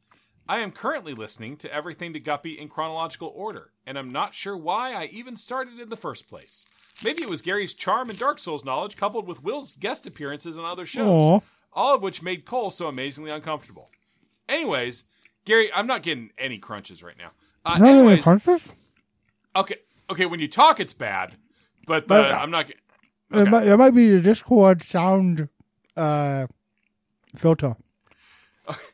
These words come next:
Speaker 1: Gary, are you actually eating?
Speaker 2: Yeah,
Speaker 1: Or
Speaker 2: I'm
Speaker 1: are you
Speaker 2: eating a
Speaker 1: just
Speaker 2: rice
Speaker 1: try-
Speaker 2: cake.
Speaker 1: Okay, great. <laughs> It's
Speaker 2: <laughs>
Speaker 1: not
Speaker 2: I mean,
Speaker 1: crunching for me. Maybe it's
Speaker 2: no.
Speaker 1: crunching a lot in the, <laughs> maybe, maybe there
Speaker 2: I'm
Speaker 1: are people
Speaker 2: seeing
Speaker 1: screaming at me in the audio right now.
Speaker 2: <laughs> I'm
Speaker 1: It's coming
Speaker 2: seeing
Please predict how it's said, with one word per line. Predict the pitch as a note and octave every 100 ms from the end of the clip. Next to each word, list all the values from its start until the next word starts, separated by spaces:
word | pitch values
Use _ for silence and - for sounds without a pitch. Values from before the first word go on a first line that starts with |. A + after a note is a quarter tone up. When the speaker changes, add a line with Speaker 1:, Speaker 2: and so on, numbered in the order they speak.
| _ _
Speaker 1:
Gary, | C#4+ E4+
are | B3+
you | D4 E4
actually | B3+ C4 C4 A3+
eating? | F#3 A3 A3+ A#3+ _ _ _ _ -
Speaker 2:
Yeah, | F4
Speaker 1:
Or |
Speaker 2:
I'm | F#3
Speaker 1:
are |
you | F3
Speaker 2:
eating | A#3
a | G#3+
Speaker 1:
just | A#3
Speaker 2:
rice | -
Speaker 1:
try- | D#3
Speaker 2:
cake. | C3+ - - _ _
Speaker 1:
Okay, | A#3 A3+ - G#3+
great. | - - D#3+ - - C6
<laughs> | A#5 C6+ -
It's | -
Speaker 2:
<laughs> | D4
Speaker 1:
not | B3
Speaker 2:
I |
mean, | G#3 B3+
Speaker 1:
crunching | F#3+ G#3+ D#3+
for | C#3
me. | B2 G2+ - - F#3+
Maybe | B3+ D#4+
it's | D4
Speaker 2:
no. | D#3+
Speaker 1:
crunching | C4 G#3+ A3+
a |
lot | F3+ D#3+ F3 E3+ - D#3+
in | D#3
the, | D3+
<laughs> | D#3 - - - - -
maybe, | G3 G3 B3 G3 - G#3+ - - D#3 -
maybe | - E4+ F4
there | G#3+
Speaker 2:
I'm |
Speaker 1:
are | B3
people | E4+ D4 B3
Speaker 2:
seeing |
Speaker 1:
screaming | G#3 - B3+ A#3 G#3+ A#3+ A#3 G#3+
at | F#3+
me | E3+
in | D#3+
the | D#3
audio | D#3 D#3+ D3 C#3 B2+
right | B2+
now. | C#3 B2 A2+ -
Speaker 2:
<laughs> |
I'm | - C#4
Speaker 1:
It's | -
coming | -
Speaker 2:
seeing | C#4+